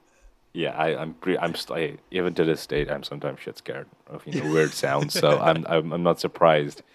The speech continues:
Speaker 1: that, um, I don't know, how, how old were we? What, five, six?
Speaker 2: Oh, man.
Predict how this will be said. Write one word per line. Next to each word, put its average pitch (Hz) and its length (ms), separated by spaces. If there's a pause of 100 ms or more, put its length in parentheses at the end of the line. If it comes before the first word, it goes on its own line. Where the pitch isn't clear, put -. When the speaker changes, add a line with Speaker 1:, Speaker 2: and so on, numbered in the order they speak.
(340)
Speaker 1:
that, 80 240
um, 78 320
I 98 100
don't 92 140
know, 80 120
how, 85 240 (180)
how 98 140
old 117 220
were 76 120
we? 71 160
What, 71 300
five, 82 320
six? - 300
Speaker 2:
Oh, - 120
man. 110 380